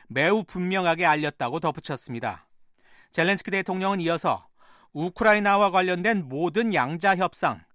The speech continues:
다른 주제가 아닌 오직 우크라이나에 관한 양자 협상이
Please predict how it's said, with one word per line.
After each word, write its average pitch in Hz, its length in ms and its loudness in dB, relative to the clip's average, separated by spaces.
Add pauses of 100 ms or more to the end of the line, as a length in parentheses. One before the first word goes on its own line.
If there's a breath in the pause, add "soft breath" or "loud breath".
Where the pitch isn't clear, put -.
(280 soft breath)
다른 185 360 2
주제가 185 400 2
아닌 180 240 0
오직 170 460 -4
우크라이나에 185 760 0
관한 175 340 0
양자 175 380 0
협상이 151 680 -4